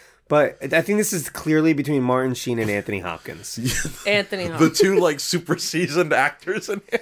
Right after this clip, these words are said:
Speaker 1: Well, not only that, the, the two really good roles, too.
Speaker 2: Yeah.
Speaker 1: And Uncle Ben and the first Zorro, Diego de la Vega.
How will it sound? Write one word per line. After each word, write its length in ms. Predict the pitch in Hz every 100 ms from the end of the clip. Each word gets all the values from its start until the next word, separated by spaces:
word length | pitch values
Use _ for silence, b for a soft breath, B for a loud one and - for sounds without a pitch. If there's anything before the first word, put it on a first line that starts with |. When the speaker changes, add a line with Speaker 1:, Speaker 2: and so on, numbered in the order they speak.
| -
Speaker 1:
Well, 160 | 262 294
not 220 | 302 285
only 160 | 262 240
that, 260 | 277 190
the, 140 | 196 196
the 160 | 202
two 300 | - - 294
really 400 | 190 175 196 196
good 240 | 156 175 156
roles, 640 | 117 135 220 107 98 -
too. 320 | - 214 147 123
Speaker 2:
Yeah. 240 | 120 113 -
Speaker 1:
And 120 | 156
Uncle 280 | 175 180 147
Ben 240 | 147 151
and 260 | 143 131 - -
the 140 | 127 127
first 280 | 151 131
Zorro, 460 | 131 151 135 95 90
Diego 240 | 107 110
de 140 | 104 107
la 80 | 104
Vega. 440 | 113 131 87 87